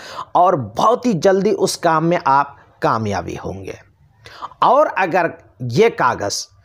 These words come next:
चलकर पीछे की तरफ आ जाता है, आपकी तरफ आ जाता है और किनारे पर रुक जाता है, तो इससे पता चला जो काम आप शुरू करने वाले हैं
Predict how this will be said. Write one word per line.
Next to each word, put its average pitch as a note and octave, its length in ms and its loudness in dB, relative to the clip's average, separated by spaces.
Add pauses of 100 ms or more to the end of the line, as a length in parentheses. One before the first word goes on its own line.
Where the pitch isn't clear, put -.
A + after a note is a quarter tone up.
(720)
चलकर A#3 680 2 (1000)
पीछे B3+ 420 6
की A3+ 180 -4
तरफ F3+ 420 0
आ C#3+ 180 4
जाता B2 400 0
है, - 280 -6 (800)
आपकी G#3+ 580 2
तरफ G3 360 0
आ D3+ 280 2
जाता A2 400 0
है E2 300 -8 (960)
और F3 300 4
किनारे F3+ 520 2
पर G3+ 220 -2
रुक D3 360 2
जाता G#2 440 0
है, G2+ 180 -6 (680)
तो - 240 2
इससे B3+ 380 2
पता F3+ 380 0
चला D3+ 400 2
जो E3 300 2 (120)
काम G3+ 320 2 (100)
आप F3 240 4
शुरू G#3 360 0
करने D3+ 400 0
वाले B2+ 380 2
हैं A#2 280 -4